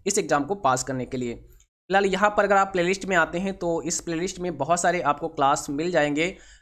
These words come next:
जैसे कि जो, आ, फरवरी में एग्जाम हुआ था, ठीक है, उनके लिए जो क्लास कराए थे, उसके बाद इससे पहले जो क्लास कराए थे, तो वो सभी क्रा-, क्लास आपके लिए मोस्ट इंपॉर्टेंट हैं।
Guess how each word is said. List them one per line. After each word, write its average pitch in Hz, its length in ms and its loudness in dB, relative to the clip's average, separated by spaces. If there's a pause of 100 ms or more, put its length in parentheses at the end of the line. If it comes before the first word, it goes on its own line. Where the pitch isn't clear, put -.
(220)
जैसे 160 200 2
कि 208 120 -2
जो, 196 240 2
आ, 156 260 4
फरवरी 170 420 2
में 214 120 0
एग्जाम 170 300 2
हुआ 170 200 2
था, 170 240 2 (440)
ठीक 180 100 -6
है, 233 140 0 (320)
उनके 160 200 -4
लिए 226 100 -2
जो 226 100 0
क्लास - 580 0
कराए 156 240 4
थे, 180 220 -6 (600)
उसके 190 180 -2
बाद 170 360 4
इससे 180 180 0
पहले 185 300 0
जो 202 120 0
क्लास 170 280 2
कराए 156 220 2
थे, 185 180 -4
तो 185 160 -4
वो 170 240 -2
सभी 214 260 -2
क्रा-, 202 280 2
क्लास 170 360 2
आपके 170 200 0
लिए 170 80 0
मोस्ट 156 220 -2
इंपॉर्टेंट 135 420 -2
हैं। 160 180 -2